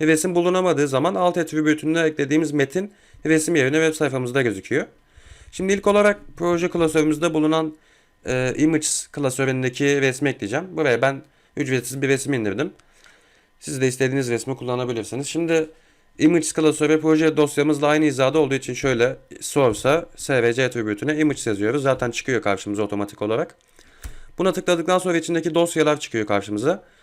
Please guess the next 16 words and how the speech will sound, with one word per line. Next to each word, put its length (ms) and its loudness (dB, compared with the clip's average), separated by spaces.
Bir 60 -6
tane 240 2
resim 240 0
olduğu 160 2
için 200 -2
bir 60 -6
tane 220 2
dosya 240 -2
çıktı. 340 -8
Buna 180 2
tıkladığımda 640 0
zaten 360 2
isterseniz 480 2
elle 200 4
de 60 2
ekleyebilirsiniz. 720 -4